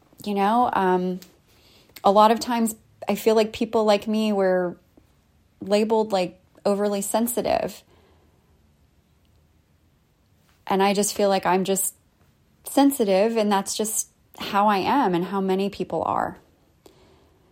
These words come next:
So I've seen a lot, I've seen a lot of stuff from people, um, just talking about the situation,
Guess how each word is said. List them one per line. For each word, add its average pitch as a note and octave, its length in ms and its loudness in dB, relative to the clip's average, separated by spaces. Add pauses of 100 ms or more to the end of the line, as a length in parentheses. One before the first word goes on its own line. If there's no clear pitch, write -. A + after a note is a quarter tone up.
(340)
So A3+ 560 6 (1120)
I've A3+ 180 6
seen D4 400 6
a B3 120 2
lot, F3 580 2 (320)
I've - 160 4
seen D4 380 8
a - 120 2
lot G3 340 6
of F3+ 100 2
stuff - 560 2 (160)
from G3 260 0
people, E3 680 2 (840)
um, E3+ 560 2 (640)
just - 380 -6 (800)
talking B3 440 4
about G3+ 280 8
the F#3+ 80 0
situation, F3 1120 0